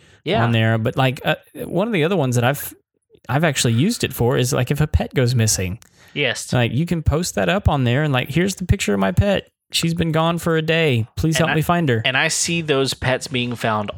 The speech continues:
Speaker 1: all the time and returned to their
Speaker 2: Oh,
Speaker 1: owners.
Speaker 2: yeah.
Speaker 1: Yeah. Wh-, which,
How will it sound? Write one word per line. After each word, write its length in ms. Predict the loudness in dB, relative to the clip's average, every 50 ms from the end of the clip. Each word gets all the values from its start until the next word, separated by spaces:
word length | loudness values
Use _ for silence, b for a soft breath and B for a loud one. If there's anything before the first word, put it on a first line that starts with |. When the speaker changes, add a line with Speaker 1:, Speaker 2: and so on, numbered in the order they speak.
| -12 -10 -6
Speaker 1:
all 360 | -4 -2 0 0 0 0 0
the 120 | -2 -2
time 380 | -4 -2 -2 0 0 0 0 -2
and 80 | -4 -4
returned 320 | -4 -4 -2 -2 -2 -2 -4
to 40 | -4
their 180 | -2 -2 0 0
Speaker 2:
Oh, 140 | 0 0 0
Speaker 1:
owners. 120 | 0 0
Speaker 2:
yeah. 340 | 0 2 2 2 2 0 0 -2 _ _ -4
Speaker 1:
Yeah. 240 | -2 0 0 -2 -4 b b b b b -2
Wh-, 180 | 0 0 0 0
which, 400 | 0 -2 0 0 0 -2 -2